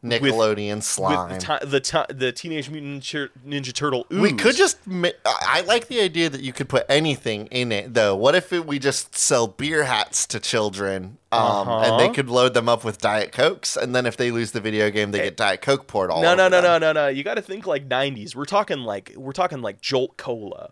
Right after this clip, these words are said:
Speaker 1: or R C Cola or Spur-, Slurge? Sp-, Surge? Splurge?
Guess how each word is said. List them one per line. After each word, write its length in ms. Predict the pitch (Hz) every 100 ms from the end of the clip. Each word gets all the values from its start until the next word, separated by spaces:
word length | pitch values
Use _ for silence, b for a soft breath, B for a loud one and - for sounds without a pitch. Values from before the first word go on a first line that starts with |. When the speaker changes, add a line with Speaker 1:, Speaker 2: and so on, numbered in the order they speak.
| _
Speaker 1:
or 260 | 123 110 -
R 220 | 139 143
C 280 | - 156 135
Cola 360 | - 113 101
or 200 | 92 101
Spur-, 680 | - - - - - - 147
Slurge? 680 | - - - 117 147 240 240 -
Sp-, 160 | - _ _ _ _ _
Surge? 680 | - 147 170 370 285 - - -
Splurge? 680 | - 175 220 349 349 -